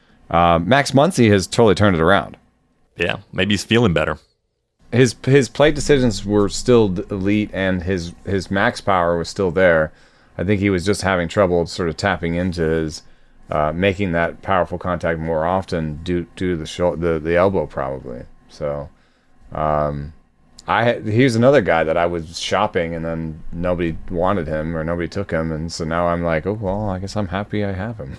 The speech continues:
Speaker 1: <laughs>
Speaker 2: Catching a little bit of that late season rebound from Muncy. It just, all along, it's just been a question of how healthy is the elbow. I think that ex-, explains most of, of why the power hasn't been there for the better part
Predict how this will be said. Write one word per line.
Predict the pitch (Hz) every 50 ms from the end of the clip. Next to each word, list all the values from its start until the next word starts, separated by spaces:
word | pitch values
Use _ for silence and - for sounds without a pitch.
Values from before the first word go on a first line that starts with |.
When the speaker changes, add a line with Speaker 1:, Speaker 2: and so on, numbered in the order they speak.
| - -
Speaker 1:
<laughs> | 127 - - 170 - - 156 143 - - 147 - - - - - - 113 - - - - - - -
Speaker 2:
Catching | - 110 101 - 107
a | 101
little | 104 110 110
bit | 120 110
of | 104
that | 107 - -
late | 90 95 104 101 -
season | - - 104 95 90 95 92 85
rebound | 90 90 82 82 78 76 76 76 -
from | - 80 78 76
Muncy. | 80 82 82 80 - 78 73 73 76
It | 76
just, | 78 85 - - - - - - - -
all | - 123 127 117
along, | 104 85 87 85 82 80 76
it's | 71 -
just | - 71 -
been | 78 76
a | 76
question | - - - 80 - - - 76
of | 71 -
how | 85 78
healthy | - 87 85 82 - - 80 76
is | 71 69
the | 76 71
elbow. | 76 78 78 73 71 71 69
I | 71
think | - 73 71 71
that | 76 71 -
ex-, | - - _ _ _ _ _ -
explains | - - - - 101 104 107 101 92 85 71 76 85 - -
most | 85 82 82 90 95 90 - - -
of, | 85 73 76 - -
of | 82 80
why | 80 80
the | 78 76
power | - - 76 76 80 76
hasn't | 73 80 78 76 73 73
been | 76 73 76
there | 76 73 71
for | - 80
the | 76 73
better | 73 78 - - 80 80 78
part | - - - 78 76 73 -